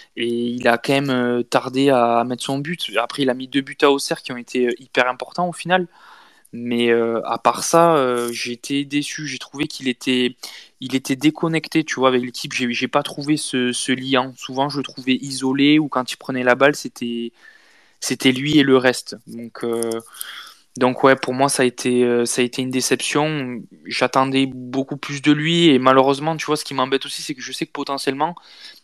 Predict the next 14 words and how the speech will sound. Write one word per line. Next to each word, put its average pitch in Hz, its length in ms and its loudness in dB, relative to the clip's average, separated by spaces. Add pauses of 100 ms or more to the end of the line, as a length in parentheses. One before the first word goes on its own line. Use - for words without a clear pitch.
(100)
il 123 100 -10
va 127 120 6
partir - 420 -2
cet 139 220 -2
été. 165 320 2
Si, 123 440 -10
s'il 120 320 -12
peut 123 160 -6
partir, 156 400 -4
je, 120 200 -8
je 120 120 -6
l'espère 123 360 -4
pour - 180 -4
lui. 180 200 -4